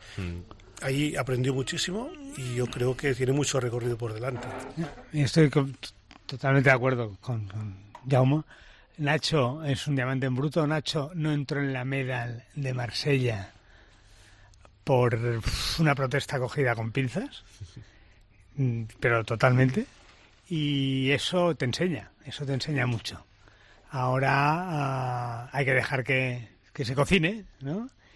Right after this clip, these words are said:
Speaker 3: Y la verdad es que confiamos mucho en él, o por lo menos los de Baleares confiamos mucho en Nacho.
Speaker 2: Bueno, y él, y él también en sí mismo, porque ayer
Speaker 3: Sí.
Speaker 2: estuve con él, eh, ya estuvimos hablando, y nos decía, "No, no, si yo, si estoy bien, soy el mejor". Es decir, que tiene mucha confianza en sí mismo,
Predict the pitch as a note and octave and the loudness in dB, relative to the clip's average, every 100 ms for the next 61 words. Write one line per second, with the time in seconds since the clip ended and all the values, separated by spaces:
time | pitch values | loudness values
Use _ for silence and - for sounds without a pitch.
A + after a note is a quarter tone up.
0 | - _ - C#3+ B2 A#2 A2+ A2 A2+ A2+ | -20 _ -8 -4 -2 -2 -2 -2 -2 -2
1 | A2 G#2+ - C3+ B2+ A2 A2 B2 A2+ A2 | -4 -6 0 2 2 0 0 0 0 0
2 | C3 A#2 A#2+ G#2 G2+ G#2+ A2+ B2 C3 B2 | -2 -2 -4 -6 -8 -6 -4 -2 0 0
3 | B2 A#2+ A#2 A#2+ B2+ C#3 - A#2+ B2 A#2+ | 0 0 0 4 4 4 0 2 2 2
4 | A#2+ A#2+ A#2 A2+ B2+ - D3+ E3+ C3+ C#3+ | 0 -2 -2 -2 -2 -6 -10 -10 -8 -10
5 | D3 D#3+ D3+ D3 D3 D#3 C#3+ B2 B2+ D3+ | -10 -10 -10 -4 -2 -2 -4 -6 -6 -6
6 | C3 A2+ A#2 - B2+ C#3 C3+ - - - | -6 -10 -12 -10 -6 0 0 0 -6 -14
7 | C3 - D3 C#3+ C#3 D3+ F3 C#3+ C3 C3+ | -14 -6 -2 -2 -2 -4 -4 -8 -10 -10
8 | B2 A#2 - C3+ C3 C3 C3 C3 D3 D#3 | -10 -10 -10 -8 -6 -4 -2 -2 -2 -4
9 | A3 - - - - - - D#3 C#3+ C#3 | -10 -16 -20 -20 -20 -18 -8 -4 -2 -4
10 | C3 C3 C3+ C3 - C#3+ B2+ D3+ F3 - | -4 -2 0 0 0 -2 0 -2 -2 -6
11 | C3+ B2 B2 D3 F3 - - E3 D#3 F3 | -8 -8 -6 -6 -8 -10 -10 -10 -10 -8
12 | G3+ D3 A#2+ - E3 C3 - - - A#2+ | -10 -10 -10 -8 -8 -8 -16 -20 -18 -10
13 | D3 D3 C3 E3+ E3+ F3 D3 D3 C3 C3+ | -6 -6 -2 0 0 -2 -4 -4 -4 -4
14 | C3+ B2+ C#3+ D#3 D#3 A3 | -4 -6 -6 -8 -10 -12